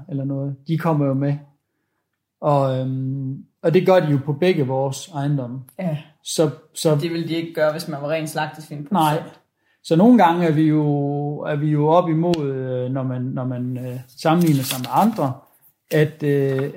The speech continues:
Speaker 1: hvis det er så på indkøbte smågrise, så alt andet lige, så har man sorteret, øh, nogle lidt dårlige grise fra, som vi har med igennem vores system.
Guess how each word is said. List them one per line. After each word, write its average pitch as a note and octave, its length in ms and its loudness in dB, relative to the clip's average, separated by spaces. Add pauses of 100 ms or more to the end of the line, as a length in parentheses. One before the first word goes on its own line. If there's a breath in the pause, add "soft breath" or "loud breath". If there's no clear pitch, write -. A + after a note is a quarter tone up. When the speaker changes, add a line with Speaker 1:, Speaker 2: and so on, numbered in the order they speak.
(120)
Speaker 1:
hvis D#3+ 160 0
det F3 160 2
er E3+ 40 0
så D#3+ 340 4
på D3 60 -6
indkøbte D#3+ 480 4
smågrise, C#3+ 680 -2 (480)
så D3+ 260 -6
alt F#3 200 2
andet D#3+ 200 4
lige, F3 320 2
så D#3 480 2 (520)
har D#3+ 140 0
man C#3+ 220 4
sorteret, C3+ 720 -4 (200)
øh, C3 460 -4 (560)
nogle C#3+ 300 2
lidt F3 500 -2
dårlige D#3 360 4
grise D3 340 -2
fra, D3+ 380 0 (800)
som C#3 300 2
vi D3+ 80 4
har D3 160 0
med D3+ 200 2
igennem C3 320 -2
vores B2+ 200 -8
system. B2 440 -18